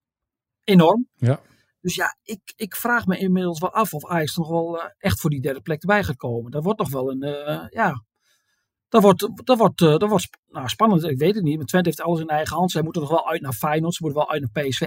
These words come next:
Speaker 1: en nog uit naar Ajax. Maar Ajax moet eerst maar eens die achterstand, eh, goed zien te maken op A Z en op F C Twente.
Speaker 2: Ja.
Speaker 1: Je moet er twee inhalen. Dus ja, ik zeg niet zomaar één, te-, twee, drie dat Ajax erbij gaat komen.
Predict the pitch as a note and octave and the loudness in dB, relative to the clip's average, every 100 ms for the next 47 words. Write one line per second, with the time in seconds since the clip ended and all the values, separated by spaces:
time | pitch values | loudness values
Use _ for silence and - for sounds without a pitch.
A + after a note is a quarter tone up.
0 | - G3+ F#3 C3+ C#3+ C3 D3+ E3+ G3+ - | -2 0 2 0 -2 -4 -2 0 -2 -6
1 | - _ _ _ _ - F#3 A#3 F3+ G3 | -16 _ _ _ _ -4 2 4 6 4
2 | A#3 A#3+ F3+ E3 - - - E3+ - C#3 | 4 2 4 0 -2 -4 -4 -4 -2 -2
3 | C3 D#3 - G3+ F#3 D3+ C#3 - A#3 G#3 | -2 -2 -2 0 0 0 -4 -2 0 0
4 | D#3 C#3 E3+ E3 - A3+ G#3 D#3 C3+ E3+ | 0 0 0 -2 0 2 2 2 -2 -4
5 | - E3+ C3 A2 _ _ B2 D3+ D#3+ E3+ | -2 -2 -2 -8 _ _ 0 0 -2 -2
6 | G#3 F3+ B2+ A#2 A2+ A#2+ C3 D3+ - - | 0 2 0 -2 -6 -6 -8 -8 -12 -12
7 | - F#3 G3 - _ _ _ _ - G3+ | 0 2 2 -4 _ _ _ _ -4 -4
8 | - F3 - - A#3+ B3 B3+ B3+ B3 B3 | -2 -8 -4 -2 0 2 2 2 0 2
9 | A#3 A#3 A3+ G#3 - A3 G3+ G#3 G#3 - | 0 2 0 -2 0 0 2 0 0 0
10 | G3 F#3+ - E3 C3 A#2+ A#2+ A2 G#2+ A2 | 0 0 0 0 0 -6 -10 -12 -12 -14